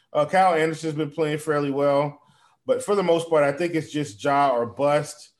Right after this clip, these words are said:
Maybe, like, maybe Tyus Jones at forty. Like, that's a strong may-, uh, or, or weak maybe, but, uh, other than that, I think it's mainly just Ja for me.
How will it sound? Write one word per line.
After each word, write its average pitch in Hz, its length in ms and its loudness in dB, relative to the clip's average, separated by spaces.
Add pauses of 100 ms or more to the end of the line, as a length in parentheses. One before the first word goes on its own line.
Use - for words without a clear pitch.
(280)
Maybe, 202 840 -2
like, 160 240 -4
maybe 214 880 -2
Tyus 160 500 0
Jones 120 600 -4
at 123 160 -4
forty. 135 400 -6
Like, 135 300 -8
that's 175 240 -4
a 139 60 -6
strong 190 1000 2
may-, 165 180 0
uh, 143 120 4
or, 120 380 -6 (280)
or 123 160 0
weak 185 260 0
maybe, 147 440 0
but, 117 360 -6 (360)
uh, 90 40 -14
other 160 240 2
than 151 100 0
that, 143 160 0
I 139 120 0
think 175 160 -6
it's 139 140 -8
mainly 143 560 -2
just 123 340 -8
Ja 110 180 -4
for 101 180 -16
me. 90 200 -14